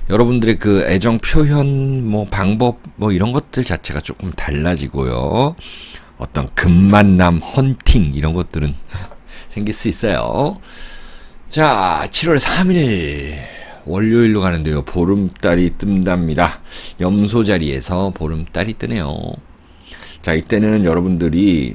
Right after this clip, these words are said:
음, 아무래도 육하우스에서 일어난다. 이건 뭐냐면 여러분들의 이제 일 체계를 잘 잡아야 된다라는 것이 있습니다. 어, 서열 정리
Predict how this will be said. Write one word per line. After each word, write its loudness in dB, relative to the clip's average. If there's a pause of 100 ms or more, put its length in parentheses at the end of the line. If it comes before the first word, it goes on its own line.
(120)
음, -2
아무래도 0
육하우스에서 -2
일어난다. 0 (240)
이건 4
뭐냐면 -2 (400)
여러분들의 0
이제 -2
일 -2
체계를 0
잘 0
잡아야 0
된다라는 -6
것이 -10
있습니다. -16 (560)
어, -8
서열 4
정리 0